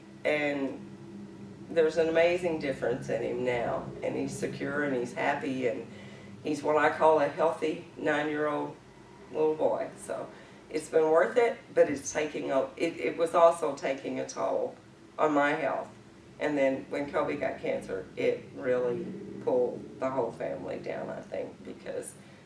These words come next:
I'm trying to take care of the child, take care of him, and, you know, it, it got to be kind of too much. But sometimes those emotions, life, life is good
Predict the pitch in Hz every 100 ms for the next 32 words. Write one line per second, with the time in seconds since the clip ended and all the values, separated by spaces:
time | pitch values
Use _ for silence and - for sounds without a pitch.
0 | - 123 165 143 131 - 160 - 131 135
1 | - - 143 143 - - - 127 127 -
2 | - 160 151 151 - - - - - -
3 | 147 139 - - - - 131 123 - -
4 | - - - 156 - - - - - -
5 | - - - - - - - - - 143
6 | 139 160 147 123 - - 139 - - -
7 | - - - - - 226 - 392 453 339
8 | 320 - 262 269 262 233 214 220 - 160
9 | 156 175 196 226 - - - - - -
10 | - - 185 339 - - 254 - - 233
11 | 285 - -